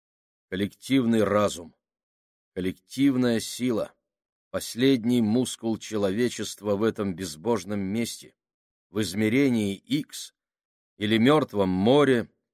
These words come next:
в жутком кошмарном месте рваных завес, лежащем в черном туманном зазеркалье. Они попали сюда большой командой, но это место обстругало ее, как полено,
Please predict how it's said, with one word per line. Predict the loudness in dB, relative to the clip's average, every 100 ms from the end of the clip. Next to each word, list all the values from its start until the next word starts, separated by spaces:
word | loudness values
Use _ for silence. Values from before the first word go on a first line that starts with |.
| _ _ _
в | -8
жутком | 0 2 2 0 0
кошмарном | 0 -2 0 4 4 4 2
месте | 2 2 0 -2 -2 -2
рваных | 0 2 2 2 0 -4
завес, | -4 -2 2 2 0 -8 -18 _ _ _ -10
лежащем | -4 -2 -2 -4 -8 -8
в | -12
черном | -4 2 2 2 -2 -2
туманном | -4 -2 0 0 -2 -4 -4
зазеркалье. | -8 -6 -4 -6 -4 -4 -2 -6 -12 _ _ _ _ _ _ _ -6
Они | 0 2
попали | 2 2 4 2
сюда | -2 -8 -2 0 0 -4 _ _ _ _ _
большой | -10 -10 -6 0 0
командой, | 0 -2 -2 -4 -6 -16 _ _ _ _ _ _ _
но | -2 0
это | 2
место | 2 0 0 -4
обстругало | -4 -4 -6 -8 -6 -4 2 2 4
ее, | 2 2 0 0
как | -2 -4 -4
полено, | -4 -2 -2 -2 -8